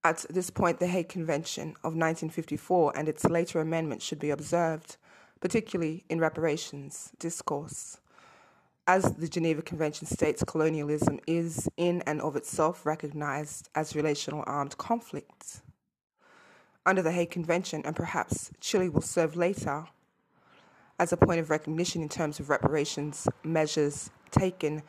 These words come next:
where children have been subjected to kidnapping by the state for military and economic reasons. We note in international law where human rights are concerned in its annexed tribute,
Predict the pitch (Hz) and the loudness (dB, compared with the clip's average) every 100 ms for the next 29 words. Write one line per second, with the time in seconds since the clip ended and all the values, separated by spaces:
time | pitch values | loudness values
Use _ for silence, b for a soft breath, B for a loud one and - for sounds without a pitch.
0 | B B 165 160 180 160 160 156 135 147 | B B 2 4 2 2 0 -2 -2 -2
1 | 143 - 143 156 151 - - 131 - 220 | -2 -6 -2 -2 -2 -6 -10 -4 -2 0
2 | 165 - 139 135 127 147 - 131 - 156 | -2 -4 -10 -8 -8 -8 -4 -4 -4 -4
3 | 151 147 151 143 143 143 - - 156 - | -2 -2 -2 -4 -4 -6 -10 -6 -6 -4
4 | 147 131 - 143 165 175 127 135 139 - | -4 -6 -4 -2 -2 -4 -8 -10 -12 -12
5 | - - - _ b b b b b b | -12 -16 -20 _ b b b b b b
6 | b b - 185 180 175 165 - - - | b b 2 4 6 4 2 -4 -10 -2
7 | 170 170 170 160 160 151 151 175 180 151 | 0 0 0 -2 -2 -4 -2 2 4 4
8 | 165 156 - 160 151 147 156 - 165 - | 4 2 -2 -2 2 2 2 -2 -4 -4
9 | 151 - 185 170 147 147 147 127 - - | 0 2 2 2 -2 -4 -8 -6 -2 0
10 | 170 160 - - - 202 190 143 - - | 0 -2 -8 -10 -6 -4 -4 -8 -8 -16